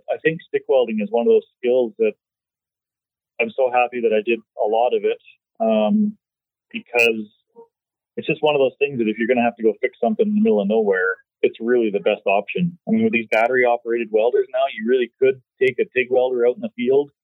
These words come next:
and get, you know, maybe half an hour of tig welding in if that, if that's what, that's what you need to do or if that's what's available.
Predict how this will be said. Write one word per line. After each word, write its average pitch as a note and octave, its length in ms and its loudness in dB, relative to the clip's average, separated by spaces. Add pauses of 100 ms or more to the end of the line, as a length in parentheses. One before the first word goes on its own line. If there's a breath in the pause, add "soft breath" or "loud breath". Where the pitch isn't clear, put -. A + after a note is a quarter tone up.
(420 soft breath)
and A2 260 0
get, A#2+ 200 2 (200)
you D3+ 100 -10
know, B2 280 0 (320)
maybe A2 220 0
half A2 240 2
an G#2+ 100 -4
hour A2+ 300 2
of G2 120 -2 (160)
tig B2 100 -2
welding C#3 320 2
in D3 160 -4
if A#2+ 160 -2
that, A2 220 0
if - 80 -20
that's A2 220 0
what, G#2+ 140 2 (1120)
that's A2+ 160 0
what A2 120 -4
you G#2+ 60 -4
need A2 200 0
to G#2+ 60 0
do A#2 300 0
or G#2+ 140 2
if - 100 -10
that's G#2+ 180 -2
what's - 160 -4
available. E3 640 0